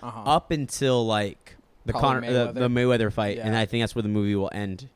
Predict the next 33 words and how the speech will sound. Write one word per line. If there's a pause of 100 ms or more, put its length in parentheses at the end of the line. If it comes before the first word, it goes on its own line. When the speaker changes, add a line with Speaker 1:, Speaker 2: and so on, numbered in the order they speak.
(800)
Speaker 2:
Which
obviously
we
know
the
results.
Speaker 1:
Well,
yeah. (100)
Speaker 2:
He
got, (120)
he
got
laid
out,
or
not
laid
out,
but
he
got
stopped,
Speaker 1:
He,
Speaker 2:
but
Speaker 1:
he
got (220)
pretty (260)
Speaker 2:
he
got
Speaker 1:
fucked
up.
Speaker 2:
beat. (160)
Speaker 1:
Yeah.